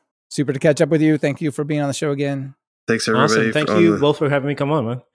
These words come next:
Speaker 3: Again, it's always,
Speaker 1: Mm.
Speaker 3: it's always a fun time. I'm trying to break the record. I wanna know who, who your most frequent guest is, and whatever that is, I wanna break the record.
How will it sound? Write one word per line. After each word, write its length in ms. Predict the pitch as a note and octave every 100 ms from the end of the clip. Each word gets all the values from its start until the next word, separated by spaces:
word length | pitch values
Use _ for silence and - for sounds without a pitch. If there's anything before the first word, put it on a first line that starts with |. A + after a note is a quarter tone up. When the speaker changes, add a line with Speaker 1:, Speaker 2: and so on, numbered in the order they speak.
| _
Speaker 3:
Again, 180 | - D3
it's 100 | C#3+
always, 240 | D3+ D#3 B2
Speaker 1:
Mm. 80 |
Speaker 3:
it's 100 | B2+ D3
always 220 | D#3+ C3+
a 60 |
fun 200 | A#2+ B2+
time. 240 | A#2 A#2+ G#2+
I'm 100 | C#3
trying 220 | - F3
to 140 | E3+ C#3
break 220 | G#2+ C3+ C3+
the 60 |
record. 360 | A#2 A#2 G2+ F#2
I 40 | B2
wanna 200 | C#3 D#3
know 480 | D3 C#3+ C#3 C3+ C#3
who, 500 | D#3 D3 C#3+ C#3 - _ _ _
who 100 | -
your 180 | C#3+ C#3+
most 380 | B2+ C3 C3+ -
frequent 320 | D3 C3 D3
guest 260 | B2 E3+ -
is, 200 | F3+ C#3+
and 120 | A#2
whatever 280 | B2+ C3 A#2+
that 140 | A#2
is, 120 | A2+ A2
I 40 |
wanna 160 | A2+ G#2+
break 200 | G#2+ -
the 60 |
record. 320 | G#2 F#2+ G2